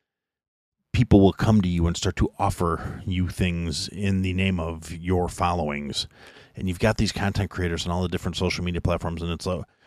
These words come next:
"Oh, I've got five hundred thousand followers, I've got a million followers, I've got two million followers."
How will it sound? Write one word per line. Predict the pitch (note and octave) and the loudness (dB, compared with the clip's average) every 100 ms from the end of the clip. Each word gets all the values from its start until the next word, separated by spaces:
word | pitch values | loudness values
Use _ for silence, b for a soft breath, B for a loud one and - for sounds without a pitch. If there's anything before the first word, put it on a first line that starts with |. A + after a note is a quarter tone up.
| b | b
"Oh, | - F2+ | -2 0
I've | G#2 | 2
got | - E2+ F2+ | 2 0 0
five | - F2+ | 0 2
hundred | F2 E2+ | 2 -2
thousand | D#2+ D#2+ D#2+ | 0 -2 -2
followers, | D#2 D2+ D2+ C#2+ | -2 0 0 -2
I've | D#2+ | -4
got | F2 | -2
a | D#2+ | -2
million | E2 E2+ E2+ | -2 -2 -4
followers, | D2+ D#2 D2+ D2+ C#2+ | -4 -4 -2 -2 -4
I've | E2 | -4
got | E2+ D#2 - | -4 -4 -4
two | - | 2
million | G#2 F2+ E2+ D#2+ | 4 2 0 -2
followers." | E2 D#2 D#2+ D2+ - | 0 0 0 -4 -8